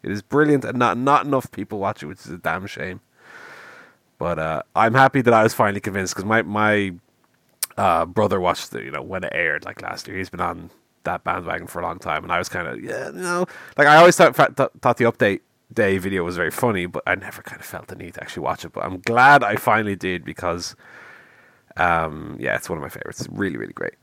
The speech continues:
And they're making season three now, apparently, so I cannot wait for that to come out. Even though Viceland, uh, is obviously shutting down, so I don't know where it's gonna air.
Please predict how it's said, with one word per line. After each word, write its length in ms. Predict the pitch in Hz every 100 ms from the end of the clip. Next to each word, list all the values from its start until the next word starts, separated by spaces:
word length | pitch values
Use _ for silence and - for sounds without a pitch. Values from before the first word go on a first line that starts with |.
| _ -
And 260 | - 135 135 -
they're 140 | 143
making 280 | 143 170 185
season 280 | - 185 180
three 160 | 208 208
now, 160 | 160
apparently, 440 | 131 127 107 87 87
so 400 | - 101 95 90 - -
I 60 |
cannot 320 | - 113 110 69
wait 160 | 85
for 100 | -
that 120 | 69
to 60 | -
come 140 | - 57
out. 60 | -
Even 220 | 120 127
though 220 | 127 120
Viceland, 840 | 113 117 117 - 110 98 95 95 - - - - _ -
uh, 340 | 95 95 90 -
is 120 | 87
obviously 260 | 87 -
shutting 220 | - - 87
down, 300 | 87 80 82
so 140 | 80
I 40 | 85
don't 140 | 92
know 60 | 82
where 100 | 82
it's 100 | -
gonna 140 | 80
air. 280 | 65 64